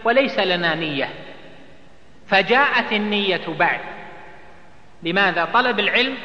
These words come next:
بدون نية، طلب العلم تبع مع زملائه، تبع أصدقائه، أو، أو طاعة لوالديه، أو لأي سبب من الأسباب، ما كان له نية صالحة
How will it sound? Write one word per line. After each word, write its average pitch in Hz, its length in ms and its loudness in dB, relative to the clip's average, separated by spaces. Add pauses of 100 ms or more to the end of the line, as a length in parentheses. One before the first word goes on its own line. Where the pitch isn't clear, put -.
(180)
بدون 269 300 0
نية، 170 280 2 (120)
طلب 202 220 4
العلم 220 380 2 (420)
تبع 190 240 4
مع 165 220 -2
زملائه، 151 560 2
تبع 160 340 0
أصدقائه، 185 580 2
أو، 180 140 2
أو 170 400 2 (160)
طاعة 165 380 4
لوالديه، 151 640 2 (340)
أو 240 140 8
لأي 220 340 2
سبب 185 340 -2
من 170 200 -6
الأسباب، 156 500 -2 (560)
ما 254 120 2
كان 220 260 2
له 160 120 -2
نية 170 280 -2
صالحة 147 540 0